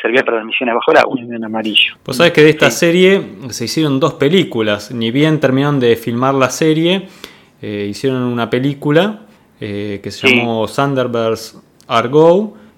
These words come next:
Speaker 3: y después hicieron otra más, eh, un par de años después, que se llamó Thunderbird six. Y,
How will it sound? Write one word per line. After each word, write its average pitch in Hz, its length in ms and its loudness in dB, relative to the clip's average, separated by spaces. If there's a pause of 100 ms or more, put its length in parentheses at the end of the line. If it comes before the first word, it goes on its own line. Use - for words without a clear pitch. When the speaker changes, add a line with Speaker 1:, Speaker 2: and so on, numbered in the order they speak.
(140)
Speaker 3:
y 117 300 -2
después 156 320 -2
hicieron 165 380 0
otra 185 260 0
más, 180 420 0
eh, 113 300 -4
un 123 100 -6
par 127 160 0
de 135 80 -2
años 139 200 -4
después, 170 640 0 (280)
que 120 100 -6
se - 160 -6
llamó 127 500 0
Thunderbird 123 760 -4 (100)
six. - 640 -6 (300)
Y, 139 440 -4